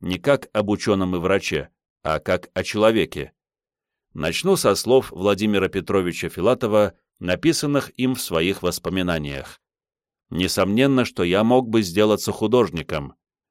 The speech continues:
Это не значит, что был бы я большим художником, но что я мог бы отдаться живописи всеми своими чувствами, это несомненно. Я видел много его картин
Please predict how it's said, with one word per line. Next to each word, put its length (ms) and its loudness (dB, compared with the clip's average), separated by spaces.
Это 280 2
не 120 2
значит, 420 -2
что 180 -4
был 200 2
бы 120 0
я 120 2
большим 380 -4
художником, 840 -2
но 220 -2
что 180 0
я 120 4
мог 220 2
бы 120 6
отдаться 500 0
живописи 580 -2
всеми 320 0
своими 380 -2
чувствами, 680 -2
это 340 2
несомненно. 760 -2
Я 200 2
видел 280 4
много 320 4
его 160 4
картин 540 -2